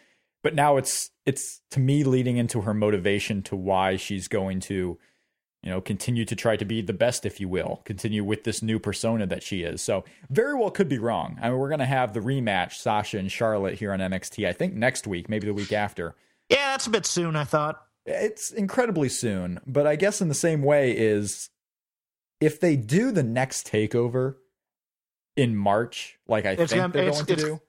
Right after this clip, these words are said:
Speaker 2: it's gonna be someone different.
Speaker 1: It's gonna be someone different, probably
Speaker 2: Okay.
Speaker 1: Becky.
Speaker 2: Yeah.
Speaker 1: And they have to get kind of the rematch, if you will, out of the way and then start the new storyline. And maybe you do something with the three of them.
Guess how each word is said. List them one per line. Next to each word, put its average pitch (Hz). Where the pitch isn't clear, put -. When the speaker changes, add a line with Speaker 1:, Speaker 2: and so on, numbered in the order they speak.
Speaker 2:
it's 160
gonna 160
be 147
someone 139
different. 147
Speaker 1:
It's 147
gonna 302
be 233
someone 185
different, 185
probably 170
Speaker 2:
Okay. 135
Speaker 1:
Becky. 101
Speaker 2:
Yeah. 175
Speaker 1:
And 156
they 165
have 180
to 180
get 160
kind 156
of 147
the 139
rematch, 131
if -
you 120
will, 117
out 117
of 107
the 101
way 110
and 127
then 120
start 120
the 120
new 113
storyline. 123
And 110
maybe 123
you 117
do 123
something 117
with 107
the 107
three 139
of 98
them. -